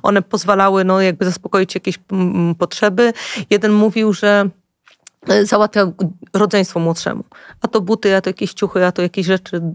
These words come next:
do szkoły. Mama nigdy tych pieniędzy nie chciała brać, ale nie zabraniała mu, żeby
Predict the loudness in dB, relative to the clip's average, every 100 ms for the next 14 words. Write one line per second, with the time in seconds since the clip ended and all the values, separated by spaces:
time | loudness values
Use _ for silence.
0 | -4 -4 -4 0 2 4 2 2 2 2
1 | 2 2 2 -2 -6 -4 0 0 0 -6
2 | -4 -6 -2 0 0 -2 -18 _ _ _
3 | _ _ 2 4 4 2 2 2 4 4
4 | 2 2 -2 -4